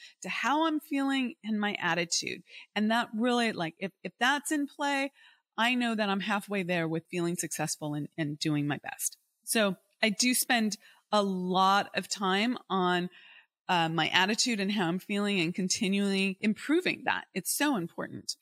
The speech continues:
So this might not be a comprehensive list of what leads to success. I, I'm clear that this is not a comprehensive list to what leads to success. However, it is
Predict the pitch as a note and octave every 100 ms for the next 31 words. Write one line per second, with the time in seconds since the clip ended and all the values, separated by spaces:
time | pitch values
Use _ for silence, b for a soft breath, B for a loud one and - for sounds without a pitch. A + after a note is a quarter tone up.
0 | b b - - A#3 A#3 G#3+ D#4+ F#4 G#4
1 | E4 E4 C4+ C4+ - C#4 C4+ G3+ - -
2 | - G4+ A4 C#4 C4+ B3+ G#3+ G#3 G#3+ G3+
3 | F#3 E3+ F3 C#4 - - B B _ G#3+
4 | G3 G3+ G#3 - G3 G3 F#3 F#3 - -
5 | E3 - D#3+ - D3+ - D#4+ - - F#3+
6 | F#3 F#3 - - E3+ E3 D#3+ D#3+ - -
7 | E4 C4+ F3 E3+ - F#3 E3+ E3+ D#3+ D3+
8 | - E3 D#3+ D#3+ F3 D#3+ D#3+ D3+ B B
9 | B B F3+ F3+ F3 - - - G3+ F#3
10 | F3 - E3+ F3 F3 F3 - E3+ D#3+ -
11 | E3 E3+ C#4+ - - B B B B -
12 | G#3 A#3+ C4+ A3 F3 - D3+ _ A#3+ D4
13 | F#4+ E4+ C4+